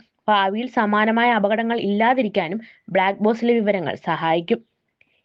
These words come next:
ഇന്ത്യൻ ഏവിയേഷൻ റെഗുലേറ്ററായ ഡി ജി സി എ അതിനാൽ എല്ലാ വാണിജ്യ വിമാനങ്ങളിലും ബ്ലാക്ക് ബോക്സ് നിർബന്ധമാക്കിയിട്ടുണ്ട്. തകർച്ചയിൽ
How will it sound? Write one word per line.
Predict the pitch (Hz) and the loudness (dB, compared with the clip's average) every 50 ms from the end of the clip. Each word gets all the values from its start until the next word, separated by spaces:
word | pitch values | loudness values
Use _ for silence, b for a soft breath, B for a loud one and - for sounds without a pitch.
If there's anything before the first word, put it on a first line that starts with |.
| - | -4
ഇന്ത്യൻ | - 180 202 202 202 202 240 226 220 | 0 2 2 4 4 2 2 4 4
ഏവിയേഷൻ | 220 220 220 226 233 226 226 240 220 - - 180 | 4 4 4 4 2 2 2 0 -2 0 0 0
റെഗുലേറ്ററായ | 196 185 190 214 220 220 220 233 240 240 220 214 208 214 240 B B B B B _ _ _ - | 0 2 2 2 2 2 0 0 2 2 4 4 2 2 0 B B B B B _ _ _ -2
ഡി | 202 277 277 285 | 2 2 4 4
ജി | 254 269 320 | 4 4 4
സി | 339 - - 294 | 2 4 4 4
എ | 285 285 269 247 - | 4 4 4 2 2
അതിനാൽ | 208 214 202 226 233 233 226 226 - | 0 2 2 2 2 2 0 0 0
എല്ലാ | 208 208 214 214 226 247 | 0 2 2 2 0 0
വാണിജ്യ | 262 226 226 208 208 214 226 226 220 247 254 | 2 2 2 2 2 0 0 0 0 2 2
വിമാനങ്ങളിലും | 247 233 220 214 214 214 208 196 170 165 175 208 220 - | 4 4 4 4 4 2 2 0 0 0 0 -2 -2 -2
ബ്ലാക്ക് | 165 180 175 175 175 175 185 | 0 0 0 0 -2 -2 0
ബോക്സ് | 196 202 196 - - - | -2 -2 -2 -4 -8 -6
നിർബന്ധമാക്കിയിട്ടുണ്ട്. | 180 170 180 196 202 196 196 202 160 143 143 - 147 147 147 160 165 175 196 202 - _ _ _ _ _ _ _ _ _ _ _ _ _ _ _ _ - | -4 -2 0 0 0 0 0 -2 -2 -4 -6 -6 -8 -6 -4 -2 0 2 0 0 0 _ _ _ _ _ _ _ _ _ _ _ _ _ _ _ _ 0
തകർച്ചയിൽ | 302 285 277 262 320 320 - 330 330 330 339 | 0 2 2 2 0 2 4 4 4 4 4